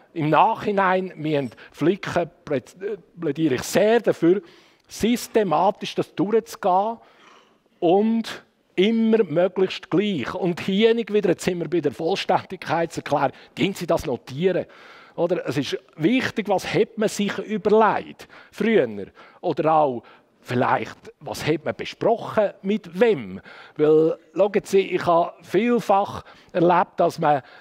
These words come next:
aus Optimierungsgründen irgendeinen Gewinn reduziert hat. Und ich kann mir sagen, ja, aber in vier Jahren später kommt's dann. Ich sage, ja, aber jetzt will ich das. Oder? Das ist jetzt so, weil er kurzfristig Freude hat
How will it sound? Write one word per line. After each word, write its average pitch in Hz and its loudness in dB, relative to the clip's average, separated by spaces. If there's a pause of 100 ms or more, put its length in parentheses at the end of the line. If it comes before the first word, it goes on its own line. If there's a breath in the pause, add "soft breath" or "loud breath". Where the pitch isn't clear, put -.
(160 loud breath)
aus - -2
Optimierungsgründen 220 2
irgendeinen 226 0
Gewinn 185 -2
reduziert 170 0
hat. 208 0 (260 loud breath)
Und 160 -2
ich 151 -6
kann 147 -4
mir 170 -2
sagen, 160 -2
ja, 147 0
aber 185 0
in 156 -12
vier 185 -2
Jahren 147 0
später 147 -2
kommt's 208 -2
dann. 202 2
Ich 151 -6
sage, 208 -2
ja, 247 2
aber 269 4
jetzt - -4
will 190 0 (140)
ich 220 -4
das. - -4
Oder? 165 -4
Das 160 -4
ist 196 -6
jetzt 185 -4
so, 185 0
weil 156 4 (300 loud breath)
er 117 -4
kurzfristig 180 -2
Freude 170 0
hat 165 -4